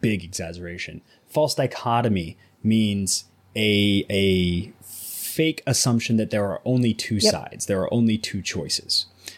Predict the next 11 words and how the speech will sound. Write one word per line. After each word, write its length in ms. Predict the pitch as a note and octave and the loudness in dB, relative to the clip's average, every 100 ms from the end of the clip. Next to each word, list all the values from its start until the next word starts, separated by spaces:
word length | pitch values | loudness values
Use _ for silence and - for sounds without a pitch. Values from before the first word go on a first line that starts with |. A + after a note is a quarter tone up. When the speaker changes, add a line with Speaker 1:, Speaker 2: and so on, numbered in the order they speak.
| _ | _
Speaker 1:
Um, 380 | G2 F#2+ F2+ F2 - _ _ _ _ _ _ _ _ _ _ | -2 0 2 -2 -6 _ _ _ _ _ _ _ _ _ _
if 280 | C#3+ C#3+ - | 0 0 0
you 220 | D3+ D3 | 0 2
encou-, 420 | - B2+ A#2+ B2+ C3 | 2 0 0 0 2
you 180 | E3+ | 2
encounter 420 | G3 D#3 C3 C#3 D3+ | 2 0 -4 -4 -4
these 180 | D#3 | -4
things, 380 | D#3+ E3 D#3+ - | -2 -2 -2 -4
not 200 | - C#3+ | -2 0
if, 280 | - C#3 C#3 | 2 0 -2
when, 420 | G2+ A2+ C3 D3+ | 0 2 2 -2